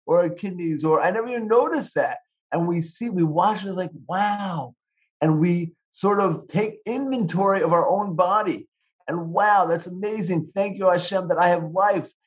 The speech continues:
And thank you, Hashem, that I have a healthy heart. And thank you, Hashem, I have healthy limbs. And thank you, Hashem,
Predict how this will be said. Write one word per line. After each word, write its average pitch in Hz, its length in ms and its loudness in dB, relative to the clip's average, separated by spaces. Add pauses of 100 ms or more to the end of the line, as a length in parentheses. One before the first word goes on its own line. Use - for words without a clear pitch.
(120)
And - 100 -10
thank 185 140 -2
you, 190 60 -4
Hashem, 185 300 -2
that 180 100 2
I 175 100 4
have 175 200 4
a 175 60 4
healthy 185 360 0
heart. 180 400 2
And 165 100 -8
thank 180 140 -10
you, 175 60 -6
Hashem, 170 260 -6
I 175 60 -2
have 170 80 -4
healthy 180 340 -2
limbs. 185 380 -2
And 165 140 -8
thank 185 200 -4
you, 185 60 0
Hashem, 180 420 -2